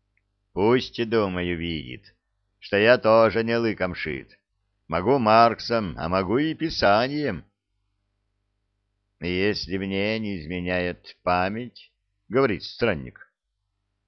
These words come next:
в книге, на которую вы ссылаетесь, есть и такая заповедь: не судите, да не судимы будете". Я только зубами скрипнул. "Ну да, конечно, как я могу судить?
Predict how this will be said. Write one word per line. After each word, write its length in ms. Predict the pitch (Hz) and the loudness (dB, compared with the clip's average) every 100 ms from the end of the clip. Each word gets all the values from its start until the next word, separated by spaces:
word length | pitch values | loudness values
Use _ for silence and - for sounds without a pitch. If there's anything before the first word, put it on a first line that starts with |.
| _ | _
в 80 | - | -10
книге, 560 | - 123 110 110 110 | -6 -2 -2 -2 -2
на 120 | 120 117 | -2 0
которую 540 | 117 - 117 113 113 | -2 -2 -2 0 -2
вы 140 | 107 110 | -4 -6
ссылаетесь, 1000 | - - 104 101 101 110 104 117 113 85 | -8 -2 2 4 4 2 -2 -8 -8 -6
есть 400 | 95 95 - 104 | -4 -4 -6 -12
и 80 | |
такая 600 | 104 113 - 151 139 85 | -6 -6 -4 -4 -2 -4
заповедь: 840 | 78 82 78 82 82 78 80 - _ _ _ _ _ _ | -4 -2 -2 -2 -6 -8 -10 -14 _ _ _ _ _ _
не 180 | 90 92 | -6 -4
судите, 920 | - 85 71 107 143 127 - 60 53 _ | -4 -6 -6 -4 -4 -6 -12 -16 -16 _
да 140 | - | -6
не 180 | 95 90 | -4 -4
судимы 640 | - 85 67 92 113 117 | -6 -10 -8 -6 -4 -4
будете". 840 | 107 104 156 135 73 62 - 58 - _ _ _ _ _ _ _ _ _ _ _ - | -6 -6 -6 -6 -10 -16 -16 -16 -16 _ _ _ _ _ _ _ _ _ _ _ -10
Я 560 | 85 117 135 147 151 | 2 6 6 8 6
только 520 | 147 110 113 107 110 | 4 0 0 0 -2
зубами 480 | 98 104 78 80 80 | -2 -4 -2 -2 -2
скрипнул. 580 | 78 - 67 - 62 58 _ _ _ _ _ _ _ _ _ _ _ | -10 -12 -14 -16 -18 -18 _ _ _ _ _ _ _ _ _ _ _
"Ну 380 | 80 101 120 131 | -4 0 4 6
да, 500 | 131 139 165 185 180 | 10 10 10 8 4
конечно, 880 | - 98 104 127 135 - 165 160 135 | 2 0 4 2 0 -4 -4 -4 4
как 240 | 135 95 | 6 6
я 100 | 87 | 2
могу 300 | 87 95 90 | 0 -2 -4
судить? 560 | 80 107 101 67 - | -6 -6 -6 -10 -14